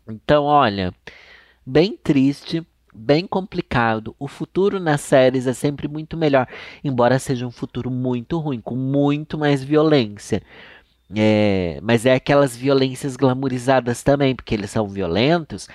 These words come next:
mas eles são cyberpunks, eles são meio robô, eles têm corte de cabelo legal, eles têm três olhos na cara,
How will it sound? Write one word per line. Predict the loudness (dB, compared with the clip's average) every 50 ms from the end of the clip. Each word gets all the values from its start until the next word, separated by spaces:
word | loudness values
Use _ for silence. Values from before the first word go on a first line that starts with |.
| -20 -20 -20 -12 -4
mas | 0 0 2 2
eles | 2 0 0
são | -2 -6 -6 -6
cyberpunks, | -4 -2 0 0 0 2 0 -2 -2 _ _ 0 2 4 4 4 2 -2 -4 -2 -2
eles | -2 -2 -2 -6
são | -8 -2 -2 -2 0
meio | 0 0 0 0 0
robô, | 0 -2 -4 -4 -6 _ _ -4 0 2 4 4
eles | 4 2 0 -2
têm | -2 -2 -2 -2
corte | 0 -2 0 0 0 -2 -6 -12
de | -10 -10
cabelo | -6 -4 -4 -4 -2 -2 -2 -2 -2
legal, | -2 -2 -4 -4 -6 -10 -6 -2 0 0 0 0 -2 -6 -10 -18 -20 -8 0
eles | 0 0 0 0 0
têm | -2 -2 -2 -2 _ 0
três | 2 2 4 2 2 0 0
olhos | -2 -2 -2 -4
na | -6 -6 -6 -6 -8 _ -4
cara, | -2 0 2 2 2 2 2 2 2 0 0